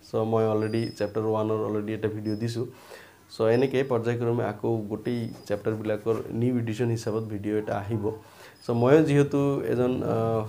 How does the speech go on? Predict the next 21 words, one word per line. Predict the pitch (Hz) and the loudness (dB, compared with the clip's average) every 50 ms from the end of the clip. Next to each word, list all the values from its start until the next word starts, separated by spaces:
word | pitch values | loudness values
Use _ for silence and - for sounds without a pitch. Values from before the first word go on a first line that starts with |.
| - | 2
চৰকাৰী | - 123 120 117 131 131 127 127 127 | 2 2 2 2 2 2 4 4 4
বিদ্যালয়ৰ | 123 120 117 120 117 120 120 120 117 117 | 2 2 2 4 6 6 8 6 6 4
শিক্ষক, | 117 117 - 139 151 | 0 0 -2 -4 -4
আ, | - - - - - - - - - - 113 113 113 113 117 117 117 | -4 -10 -14 -16 -18 -20 -20 -16 -8 -4 0 0 2 2 2 2 4
অলপ | 123 123 117 117 - | 4 2 2 2 2
সময় | - 139 139 139 135 123 | 2 4 4 6 4 6
উলিয়াব | 120 120 120 123 123 120 110 | 6 6 6 6 4 4 4
পৰা | 113 110 107 | 4 4 4
নাই | 120 143 | 2 2
যিহেতু | 131 120 117 117 117 | 0 0 0 0 -2
বিদ্যালয় | 110 113 107 110 113 110 110 110 | -2 -2 0 0 0 2 2 0
খুলিছে। | 110 - 135 123 120 131 143 - - - - - - - - - - - - - - - - | 0 0 0 0 0 -2 -4 -4 -4 -10 -18 -20 -20 -20 -20 -20 -20 -20 -20 -20 -20 -20 -6
চ' | - 113 113 113 113 113 117 117 113 117 | 0 2 4 4 6 6 6 4 4 2
সেইকাৰণে | 139 147 - - 175 135 143 170 180 | 2 0 0 0 2 2 2 2 4
অলপ, | 143 143 143 139 143 120 | 6 6 6 6 6 4
আ, | 123 120 | 2 4
ভিডিঅ'বোৰ | 117 117 120 123 135 135 139 135 | 4 2 2 4 6 6 6 6
আহোঁতে | 123 113 117 123 120 131 | 6 6 4 2 2 4
অলপ | 131 131 127 | 4 4 6
লেট | 127 139 147 147 123 | 8 8 8 8 8
হ'ব। | 120 113 139 185 | 4 2 2 0